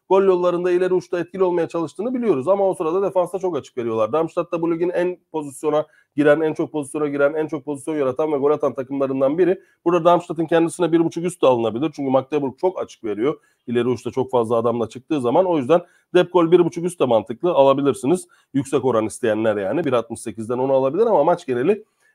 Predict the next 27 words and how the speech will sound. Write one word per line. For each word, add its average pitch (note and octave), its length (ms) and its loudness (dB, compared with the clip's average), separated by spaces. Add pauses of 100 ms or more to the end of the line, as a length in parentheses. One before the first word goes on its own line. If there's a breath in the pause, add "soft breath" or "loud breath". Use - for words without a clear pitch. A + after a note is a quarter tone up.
e, A#2+ 600 0
iki F#3 200 -2
buçuk C#3 240 -4
üst F#3 220 -4
yine D3 220 2
bir E3 120 4
kırk C#3 220 -6
yedi C3 120 -2
orandan C3 380 0
alınabilir. D3+ 400 0
İki B2+ 220 -6
bir, B2+ 80 -6
iki C#3 180 -4
iki B2+ 180 -6
gibi A2 180 -4
gollü C3+ 320 0
bir A#2+ 60 -4
maç C#3+ 300 -2
bekliyorum B2 420 -4
sevgili A#2 320 -4
dostlar. D#3+ 300 -2
Dediğim D#3 240 -2
gibi A2 120 -2
Perşembe C3+ 460 -2
bu D3 100 0
üçünü B2 240 -6
birleştirdiğinizde B2 800 -4